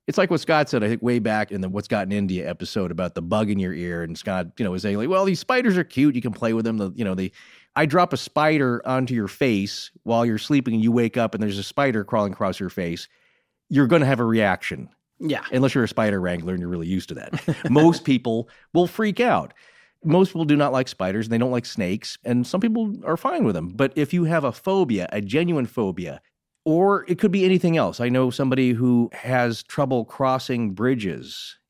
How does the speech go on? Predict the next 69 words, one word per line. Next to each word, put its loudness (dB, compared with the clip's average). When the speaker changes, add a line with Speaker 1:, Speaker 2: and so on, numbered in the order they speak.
Speaker 1:
If -4
you 2
think 2
about 2
it, -8
here 4
in 4
L 4
A, 0
the 0
ten 2
to 2
the 2
one 2
ten -2
interchange, -2
or 0
<laughs> -16
going 0
from, 0
uh, 0
the 0
four 4
oh 4
five 0
to -4
the 0
ninety, 2
you 0
know, 2
there's 0
some 0
really 6
tall 0
interchanges -2
here -4
where 4
you're 4
up 0
about 0
seventy, 0
eighty 0
feet -2
in -8
the -4
air. -8
And 0
if 4
you 6
Speaker 2:
Yeah, 6
Speaker 1:
look 4
Speaker 2:
I 2
Speaker 1:
down, 6
it's, 4
Speaker 2:
always 6
Speaker 1:
it's -2
Speaker 2:
think 2
Speaker 1:
scary. 4
Speaker 2:
about, 4
I 4
don't 0
like 0
that 2
either. 2
I 2
always -2
think -4
about -2
earthquakes. -6